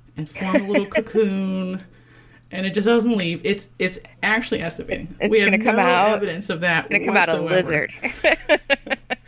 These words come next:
Speaker 1: Like, you could technically be like, anytime any animal is dry, it's estivating. Or it's summertime, right? Maybe?
Speaker 2: Right. Mm-hmm.
Speaker 1: So if that's the definition we wanna go by, like, it's dry,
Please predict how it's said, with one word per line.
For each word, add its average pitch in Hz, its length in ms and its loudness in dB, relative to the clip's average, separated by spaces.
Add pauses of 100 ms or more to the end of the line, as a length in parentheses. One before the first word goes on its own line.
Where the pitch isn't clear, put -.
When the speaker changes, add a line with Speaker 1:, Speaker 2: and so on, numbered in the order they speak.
(560)
Speaker 1:
Like, 262 200 -2
you 466 160 0
could 508 280 0
technically 302 460 -2
be 247 100 0
like, - 220 -2 (120)
anytime 262 800 2
any 196 240 -4
animal 196 340 -2
is 175 120 -4
dry, 160 640 -2
it's 165 180 -6
estivating. - 680 -8 (160)
Or 180 100 -2
it's 180 140 -6
summertime, 160 540 -4 (340)
right? 82 340 -6 (600)
Maybe? 170 160 -4
Speaker 2:
Right. - 220 0 (520)
Mm-hmm. 214 140 -8
Speaker 1:
So 208 180 -2
if 214 160 2
that's 262 300 -2
the 269 120 -8
definition 226 520 -4
we 185 80 -6
wanna 170 220 -6
go 143 200 -2
by, 170 300 -8 (340)
like, 160 140 -12
it's 160 100 -12
dry, 170 540 -4